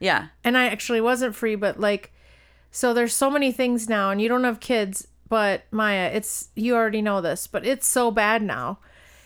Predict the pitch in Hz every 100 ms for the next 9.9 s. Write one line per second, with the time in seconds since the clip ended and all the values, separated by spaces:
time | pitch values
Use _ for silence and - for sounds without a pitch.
0 | _ 233 226 233 226 208 - _ - 247
1 | 220 - - - 226 - 262 254 247 254
2 | 247 226 220 226 - 208 196 208 175 147
3 | - - 247 214 - - 247 240 233 226
4 | 196 208 196 196 - 240 226 240 226 214
5 | 220 202 170 185 - - - - - -
6 | 226 - 262 247 233 233 220 220 285 302
7 | 240 214 208 202 202 202 202 202 208 226
8 | 285 311 294 277 262 226 226 - 262 269
9 | - 254 214 220 247 226 185 185 208